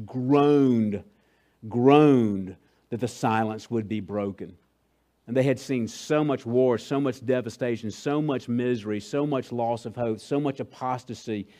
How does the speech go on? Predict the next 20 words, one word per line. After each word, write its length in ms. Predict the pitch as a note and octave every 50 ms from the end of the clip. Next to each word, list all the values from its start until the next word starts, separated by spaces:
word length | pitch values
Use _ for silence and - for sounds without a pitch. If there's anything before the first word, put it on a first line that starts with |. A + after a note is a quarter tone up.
| _ - _ -
in 160 | A#2+ B2 B2
what 240 | A#2+ B2+ B2+ B2+ -
once 420 | A#2+ A#2+ B2 B2+ B2+ A#2+ A2+ -
was, 380 | - A#2+ A#2+ A#2 A2 G#2 G2 B2
uh, 380 | A#2+ - - A#2+ A2+ A2 G#2+ G2+ - _ _ _
the, 300 | - G#2 A2 A2+ A#2 A2+ A#2
the, 400 | B2 G#2 G2+ A2 A2+ A2+ A2 C3+
the, 240 | A#2+ G#2+ A#2+ B2 A#2+
the 140 | A#2 A#2
church 500 | A2 - - - - C3 C3 B2+ - -
that 160 | - B2 A2+ G2+
had 380 | F#2+ B2 B2 B2 A#2+ A2+ G#2+
the 80 | G2+ G#2
truth, 640 | - - - - C3 B2 A2 G2+ F#2 - - - _ _ _ _ _ _ _ _ _
uh, 160 | G#2+ A2 A2 G#2+
through 220 | - - B2 A#2+
the 160 | G#2+ G#2+ A2+
Old 220 | A#2 A#2 A#2 A2+ -
Testament 480 | B2+ A#2+ A2+ A2 - - G#2+ G#2+ G2
scriptures. 720 | - - - A2+ G#2+ G#2+ - - G2+ F#2+ F#2 - - -